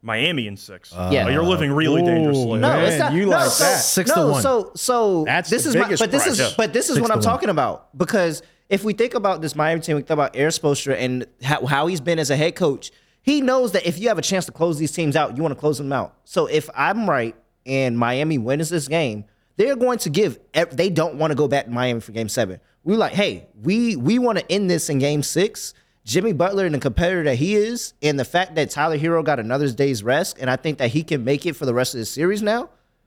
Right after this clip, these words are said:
Speaker 3: they're gonna, if the Miami Heat win tonight, they're going to, I think this ends in six regardless. So I don't think we get to seven. I think
Speaker 2: Okay.
Speaker 3: this ends in six
Speaker 4: Wow.
Speaker 3: regardless, but I like the chances that you get with the Miami Heat, because if they win tonight,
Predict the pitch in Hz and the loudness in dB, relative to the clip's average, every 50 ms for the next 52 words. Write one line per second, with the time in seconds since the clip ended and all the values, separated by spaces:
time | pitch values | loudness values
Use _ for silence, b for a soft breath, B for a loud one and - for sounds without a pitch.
0 | _ _ _ _ _ _ _ _ _ _ _ _ _ _ _ _ 143 117 190 226 | _ _ _ _ _ _ _ _ _ _ _ _ _ _ _ _ -4 -2 0 0
1 | 254 262 269 247 - - 180 165 - - 156 147 139 123 131 151 185 226 233 220 | 0 0 0 -2 -2 -2 -2 -4 -2 0 0 0 2 2 0 0 0 0 0 0
2 | 208 214 196 135 147 156 156 - 139 123 127 139 143 - _ - 104 165 175 139 | 0 0 0 0 0 0 -2 -2 -2 -2 -2 -2 -2 -6 _ -4 -2 0 0 2
3 | 131 151 160 160 151 - 151 - 143 190 - 277 233 233 170 - - 165 160 131 | 0 0 0 0 -2 -6 -6 -4 -4 -4 -2 -4 -4 -4 -4 -2 0 -2 0 0
4 | 143 131 113 - - 139 - - 107 110 98 67 - - - - - _ _ _ | -2 -2 -2 -2 -4 -4 -4 -4 -2 -2 -2 -2 -4 -8 -16 -20 -20 _ _ _
5 | _ _ - 156 120 143 170 170 160 175 147 139 123 143 - 113 - - 104 82 | _ _ -2 0 2 2 2 0 0 -2 -2 0 0 -2 -2 -2 -2 -2 -2 -2
6 | - - 120 - 202 214 180 139 131 123 151 175 160 139 104 110 120 135 151 175 | -4 -8 -6 -2 -2 0 0 0 0 0 0 -2 -2 -2 -2 0 0 2 2 2
7 | 165 127 135 139 160 170 190 185 - b b b b b - 123 135 156 175 202 | 2 2 2 2 2 0 -2 -2 -4 b b b b b -2 0 2 2 2 2
8 | 202 294 - 160 123 - - 165 170 165 - 156 123 139 127 - - 156 139 107 | 0 0 -2 -6 -8 -6 -2 -2 -2 -2 -2 -2 -2 -2 -2 -2 -2 -6 -4 -2
9 | 131 151 160 143 - 123 127 - - 120 113 113 120 135 147 147 143 123 107 101 | 0 0 2 0 0 -4 -4 -2 -2 0 0 2 2 2 0 0 0 -2 0 0
10 | 139 175 - - 147 139 165 147 147 143 - 180 165 127 135 165 175 - - 120 | -2 -2 -2 -2 -2 -2 -2 -2 -2 -2 -2 0 0 0 0 -2 -2 -4 -6 -4
11 | 123 131 156 175 - | -2 -2 -2 -2 -4